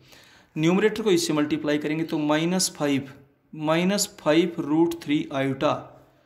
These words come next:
माइनस टू आइटा, माइनस टू रूट थ्री आइटा स्क्वायर divided by ए प्लस बी, रे माइनस बी, तो ए स्क्वायर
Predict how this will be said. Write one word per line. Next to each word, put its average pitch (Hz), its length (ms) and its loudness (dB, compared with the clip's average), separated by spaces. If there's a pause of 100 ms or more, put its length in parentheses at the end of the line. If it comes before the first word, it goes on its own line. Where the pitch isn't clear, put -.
(360)
माइनस 170 680 2 (280)
टू 185 360 0
आइटा, 143 400 2 (640)
माइनस 160 560 0 (160)
टू 190 300 0
रूट 165 460 2 (100)
थ्री 156 400 0
आइटा 139 400 0
स्क्वायर 131 540 -6 (340)
divided 156 640 2
by 151 160 2 (1080)
ए 175 160 6
प्लस 170 340 0
बी, 160 120 2
रे 160 180 4
माइनस 151 440 -2
बी, 135 100 -2
तो 139 220 -4
ए 175 260 4
स्क्वायर 131 520 -4